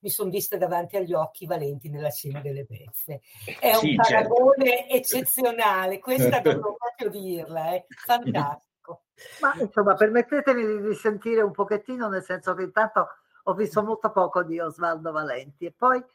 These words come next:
Speaker 3: eh, farei un, un'eccezione assoluta per, eh,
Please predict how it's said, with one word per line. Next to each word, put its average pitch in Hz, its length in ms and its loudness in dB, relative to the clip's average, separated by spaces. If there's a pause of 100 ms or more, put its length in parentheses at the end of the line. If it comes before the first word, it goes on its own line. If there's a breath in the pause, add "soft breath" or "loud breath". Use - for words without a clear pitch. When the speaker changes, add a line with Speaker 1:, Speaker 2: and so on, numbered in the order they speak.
(340)
Speaker 3:
eh, 180 300 -4
farei 208 380 2
un, 196 240 -2
un'eccezione 208 840 -8
assoluta 175 800 -4
per, 156 320 -8
eh, 151 480 -4